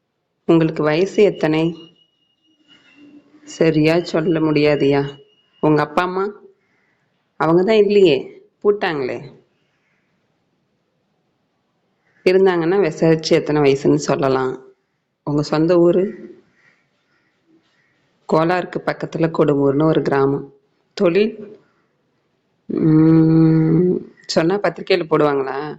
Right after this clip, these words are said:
போட மாட்டாங்களா? போட மாட்டாங்க. அப்ப இரவு ராணின்னு வச்சுக்க.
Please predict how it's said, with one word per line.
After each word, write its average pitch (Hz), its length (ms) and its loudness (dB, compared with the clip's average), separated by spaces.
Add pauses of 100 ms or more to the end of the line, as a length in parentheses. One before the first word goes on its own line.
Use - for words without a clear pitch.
(140)
போட 208 160 -2
மாட்டாங்களா? 147 560 -2 (2250)
போட 165 220 -2
மாட்டாங்க. 131 460 -6 (2250)
அப்ப 151 440 0
இரவு 156 340 2
ராணின்னு 180 500 0
வச்சுக்க. 175 420 -4